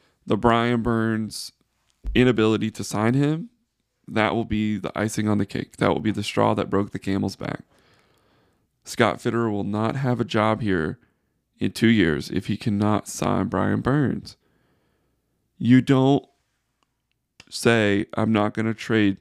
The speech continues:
two first round picks and a second round pick," and then not pay the man.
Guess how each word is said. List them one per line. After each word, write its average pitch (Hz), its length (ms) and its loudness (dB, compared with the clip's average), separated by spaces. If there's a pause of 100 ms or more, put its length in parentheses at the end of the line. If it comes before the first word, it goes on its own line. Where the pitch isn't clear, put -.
(640)
two 131 180 4
first 123 320 0
round 107 260 -2
picks 98 380 -4
and 107 140 2
a 110 40 2
second - 300 -2
round 95 240 0
pick," 90 280 -2 (520)
and 131 200 4
then 135 240 4
not 131 280 -2
pay 185 240 0
the 170 120 -4
man. 95 440 -6